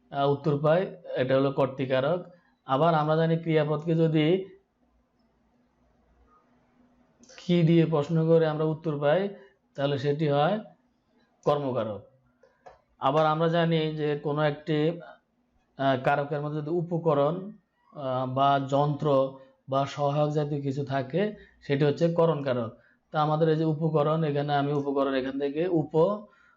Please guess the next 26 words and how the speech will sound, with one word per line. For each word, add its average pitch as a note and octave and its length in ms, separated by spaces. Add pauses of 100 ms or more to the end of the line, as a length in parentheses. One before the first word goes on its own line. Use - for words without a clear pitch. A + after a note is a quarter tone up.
(220)
উপকরণ E3+ 600
অথবা D#3+ 800 (160)
যন্ত্র D3 400
বা E3 140
সহায়ক D3+ 320
জাতীয় D#3 320
কিছু D3+ 240
থাকলে E3+ 720
আমরা D3 260
বুঝবো C#3 340
এটা F3 280
করণ D#3+ 360
কারক। A2 300 (760)
আবার, E3 440
আহ, - 80 (320)
আমরা D3+ 340
জানি E3 220
যে E3 300
স-, - 180 (260)
সত্য D3+ 440
ত্যাগ E3 260 (120)
করে D#3 580 (320)
যদি D3 240
কিছু E3 340
দেওয়া C#3 300
হয়, C#3+ 360